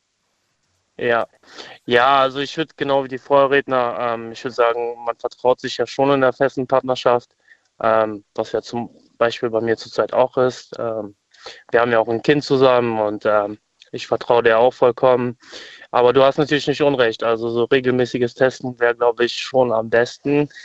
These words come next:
Also ich weiß zum Beispiel in meinen jungen Jahren, wo ich dann halt auch was wilder unterwegs war,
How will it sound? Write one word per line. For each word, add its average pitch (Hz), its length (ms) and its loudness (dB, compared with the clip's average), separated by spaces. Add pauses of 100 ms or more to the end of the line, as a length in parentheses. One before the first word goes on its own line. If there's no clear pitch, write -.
(140)
Also 120 180 0
ich - 140 -2
weiß 143 180 2
zum 165 120 0
Beispiel 156 200 0
in 139 40 2
meinen 139 180 2
jungen 170 420 4
Jahren, 165 400 2
wo 131 140 -6
ich 131 160 -10
dann 131 240 -2
halt 127 200 2
auch 127 160 -2
was 127 260 -6
wilder 156 240 4
unterwegs 147 560 2
war, 143 280 4